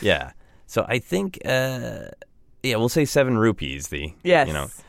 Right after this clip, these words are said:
Speaker 1: So I think that you're about, I would say maybe four point five because you have,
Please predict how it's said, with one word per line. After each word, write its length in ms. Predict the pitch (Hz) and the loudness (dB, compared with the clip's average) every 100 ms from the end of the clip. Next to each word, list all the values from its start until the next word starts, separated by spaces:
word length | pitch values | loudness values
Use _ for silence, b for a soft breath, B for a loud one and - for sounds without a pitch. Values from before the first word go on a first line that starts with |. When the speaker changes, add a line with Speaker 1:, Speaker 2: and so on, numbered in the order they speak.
| b | b
Speaker 1:
So 120 | - 98 | -2 0
I 120 | 110 | 0
think 240 | - 175 | -2 -4
that 160 | 220 165 | -2 -2
you're 120 | 170 | 0
about, 340 | 170 180 175 - - | 2 0 -2 -8 -12
I 100 | - | -4
would 120 | 156 - | -4 -2
say 100 | 160 | -2
maybe 240 | 151 147 | 0 -2
four 400 | 131 - 135 135 | -4 -2 2 2
point 460 | - - 131 123 - - | 0 -4 -2 -2 -8 -18
five 580 | - 131 117 92 85 | -4 0 2 4 2
because 460 | 95 90 95 85 82 | -2 -4 0 0 0
you 160 | 90 85 | -2 0
have, 560 | 95 87 85 82 - | 2 2 2 -2 -10